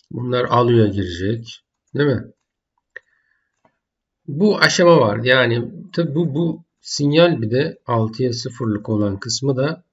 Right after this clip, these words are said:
şuradaki kontrol. Kontrol logiğe giriyordu. Yani if burası buysa şunları kontrol sinyallerini oluştur. Mups'ların write, might neyse. Burası neydi? Fetch, decode. Buna decode ediliyor.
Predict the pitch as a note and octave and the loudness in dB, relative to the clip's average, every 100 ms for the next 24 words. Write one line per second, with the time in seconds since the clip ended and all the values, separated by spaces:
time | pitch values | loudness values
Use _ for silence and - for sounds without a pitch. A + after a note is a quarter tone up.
0 | _ _ _ _ - F3+ D3 B2 F3 E3+ | _ _ _ _ -4 -4 -4 -4 -4 -2
1 | E3 D#3+ D#3+ E3+ A#2+ - - _ _ _ | 0 0 4 4 4 -2 -18 _ _ _
2 | _ _ _ _ _ - A2 G#2+ D#3 E3 | _ _ _ _ _ -8 -6 0 2 4
3 | C#3+ C#3 D#3+ D3+ A2 G2+ F2 F#2+ A2 - | 2 2 2 2 0 0 -4 -6 -6 -6
4 | - - - - D#3+ - - - _ - | -14 -20 -14 0 0 0 -4 -20 _ -6
5 | C3 A#2 A#2 B2 C#3 A2+ C3 B2+ B2+ - | -2 -2 -2 -2 -2 0 0 0 0 -6
6 | A#2 A#2+ A#2+ A#2 - _ - A2+ A2+ A#2 | -4 -2 -2 -6 -10 _ -6 -6 -4 -6
7 | A2 G#2+ G2+ G2+ G#2+ G2+ - G#2+ G2+ A2 | -6 -6 -6 -4 -6 -8 -12 -8 -6 -6
8 | - G#2 G#2 - _ - - _ - A2+ | -6 -8 -8 -12 _ -20 -20 _ -2 -2
9 | A2+ G#2+ A2 G2+ - - A#2 A2 - A2+ | -2 -4 -2 -4 -8 -4 0 0 -2 -12
10 | _ _ _ _ _ _ _ _ _ _ | _ _ _ _ _ _ _ _ _ _
11 | - D3 A3 F#3+ G3 F3+ B2+ A#2 D#3+ D3+ | -2 8 10 10 6 4 4 2 -2 -2
12 | - F3 E3+ - C3 E3 E3+ F3 A2+ - | 0 0 0 -10 -4 -4 4 4 4 -2
13 | - _ - D#3+ F#3 E3+ F3 A3+ E3+ A2 | -20 _ -10 -6 -6 -6 0 2 2 0
14 | G#2+ A2+ E3 C#4 | 0 0 -2 -6